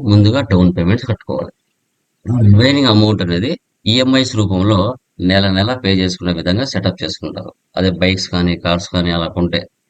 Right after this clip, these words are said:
అదే మన స్టాక్ ఆర్ గూడ్స్ అయితే వన్ మంత్ లేట్ గానో అలాగా పే చేస్తాం. So అలాంటి సిచ్యువేషన్స్ లో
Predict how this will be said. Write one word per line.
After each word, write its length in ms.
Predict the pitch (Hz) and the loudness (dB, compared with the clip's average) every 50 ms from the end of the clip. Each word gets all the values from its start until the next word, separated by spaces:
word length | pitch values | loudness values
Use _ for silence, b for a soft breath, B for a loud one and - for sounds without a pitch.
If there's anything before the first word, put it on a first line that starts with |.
| _ _ _ _ _ _ _ _ _ _ - 101 | _ _ _ _ _ _ _ _ _ _ -2 0
అదే 120 | 117 131 127 123 | 2 2 0 -2
మన 100 | 127 120 120 | -6 -8 -6
స్టాక్ 280 | - 120 113 120 123 131 | -4 -4 -4 -2 -2 -2
ఆర్ 80 | 120 110 101 | -2 -2 -2
గూడ్స్ 200 | 113 117 110 - 123 | -2 -2 -2 -4 -4
అయితే 160 | 120 156 170 190 190 - _ _ _ _ - 117 | 0 0 0 -2 -2 -6 _ _ _ _ -6 -2
వన్ 120 | 120 117 120 117 | 0 0 2 0
మంత్ 180 | 117 117 113 117 104 | 0 0 0 2 2
లేట్ 200 | 101 104 101 98 95 95 | 4 2 2 2 0 0
గానో 200 | 95 101 110 131 135 - | 0 0 -2 -2 -2 -2
అలాగా 260 | 95 98 98 101 127 - - | -2 0 0 -2 -2 -4 -4
పే 80 | - 95 82 78 | -4 -4 -4 -4
చేస్తాం. 280 | 82 - - - 82 - _ _ _ _ _ _ _ _ _ _ _ _ _ _ _ _ _ _ _ - - | -8 -10 -12 -16 -20 -20 _ _ _ _ _ _ _ _ _ _ _ _ _ _ _ _ _ _ _ -6 -2
So 80 | - 147 110 - - 107 | 0 0 0 0 0 0
అలాంటి 260 | 117 131 139 139 135 - | 0 0 -2 -4 -6 -10
సిచ్యువేషన్స్ 500 | 110 - 107 104 98 95 92 87 87 - 110 | -8 -4 -2 -2 -2 -2 -2 -4 -4 -2 -2
లో 80 | 98 | -2